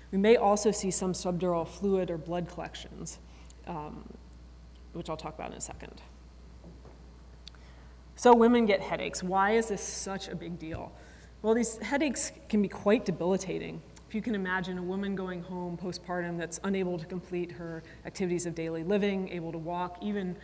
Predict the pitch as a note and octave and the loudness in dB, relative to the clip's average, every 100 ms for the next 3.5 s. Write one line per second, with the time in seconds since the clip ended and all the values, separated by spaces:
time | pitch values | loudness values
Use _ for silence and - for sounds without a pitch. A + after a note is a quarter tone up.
0 | - - G3+ F#3+ F3+ - G3 F#3 F3+ F3 | -16 -4 0 0 2 0 0 0 -2 -2
1 | F3 F3 - F3+ F3+ F3 - F3+ F3 D#3+ | 0 -2 -2 0 2 2 2 0 0 0
2 | E3+ E3+ E3 E3 F#3 E3 F3 E3+ E3 D#3+ | 0 0 -2 -2 -6 -6 -6 -4 -4 -4
3 | E3 F3+ D#3+ E3+ | -2 -2 -2 -8